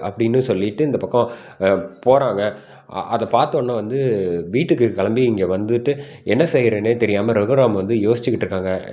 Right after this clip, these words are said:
"அண்ணே, நீ மாட்டுக்கு வந்து சொல்லிட்ட இப்படி, இப்ப ஊர்ல வந்து எல்லாருமே வந்து பஞ்சாயத்து வந்து கூ-, கூப்பிடணும் அப்படின்னு சொல்றாங்க உன்கிட்ட பேசுறதுக்காக.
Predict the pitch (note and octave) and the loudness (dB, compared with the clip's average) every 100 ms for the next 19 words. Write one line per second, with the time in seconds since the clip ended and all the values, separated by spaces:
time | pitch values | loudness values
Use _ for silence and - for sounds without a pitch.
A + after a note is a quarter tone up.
0 | E2+ - G#2+ B2+ - - - G#2 B2 B2 | -12 -6 2 2 2 -8 -2 2 4 2
1 | B2+ - B2 G2+ A2+ C3 A2+ G2 F2 - | 2 0 -2 -2 0 2 2 0 -2 -2
2 | G2+ A2+ B2+ G#2+ G#2 F#2+ G2 G2+ G2+ - | 0 2 4 4 4 2 0 0 -2 -10
3 | - G#2+ G2+ F2+ F2+ F2 F#2 C#3 E3 A2+ | -8 -4 2 2 4 4 4 4 6 4
4 | G2 G2 A2+ A2+ A#2+ F#2+ G#2+ A2+ A#2+ G#2+ | 4 0 -2 2 2 4 2 2 2 0
5 | G2+ - F#2+ A#2 B2 - G2+ F2+ G#2+ G#2 | -2 -4 -2 0 -2 0 -2 -2 -4 -4
6 | G#2+ A2 - - B2 B2 A2 G2 F#2+ - | -4 -6 -4 2 4 4 4 4 2 2
7 | F#2 F#2+ G#2+ A2+ F#2+ G2 F#2+ F#2 F2+ F2+ | 2 2 0 -2 0 2 2 0 -2 -2
8 | F#2 F2+ G#2 G#2+ G2 F2+ F2+ F2 | 0 2 2 2 0 -2 -2 2